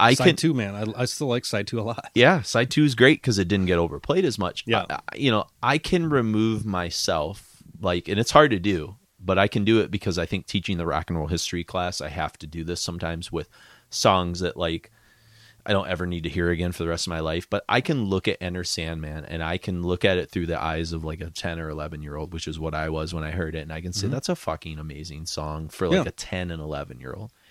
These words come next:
Speaker 2: Tells a
Speaker 1: It's,
Speaker 2: story.
Speaker 1: it's
Speaker 2: It's catchy.
Speaker 1: perfectly
Speaker 2: Yeah.
Speaker 1: ca-, it's sonic. It's, it's got everything, you know. To me, that song is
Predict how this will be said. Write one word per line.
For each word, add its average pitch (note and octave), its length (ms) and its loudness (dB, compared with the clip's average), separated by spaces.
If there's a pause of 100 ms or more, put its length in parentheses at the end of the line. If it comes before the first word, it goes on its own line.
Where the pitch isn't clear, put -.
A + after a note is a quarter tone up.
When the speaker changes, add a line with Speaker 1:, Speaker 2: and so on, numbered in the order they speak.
Speaker 2:
Tells B2+ 180 4
a - 40 0
Speaker 1:
It's, A#2+ 80 0
Speaker 2:
story. A2 440 2
Speaker 1:
it's A#2 160 2 (280)
Speaker 2:
It's - 180 0
catchy. B2 420 6
Speaker 1:
perfectly B2+ 320 -2
Speaker 2:
Yeah. B2+ 160 2
Speaker 1:
ca-, F2+ 140 0 (100)
it's - 280 -4 (180)
sonic. G#2+ 880 0
It's, - 320 -8
it's A#2 140 -4
got A2+ 280 6 (300)
everything, A2+ 680 0
you A2 160 0
know. F#2+ 160 0 (440)
To - 140 0
me, C3 220 4
that A2 300 4
song G#2 640 0
is F#2 600 -2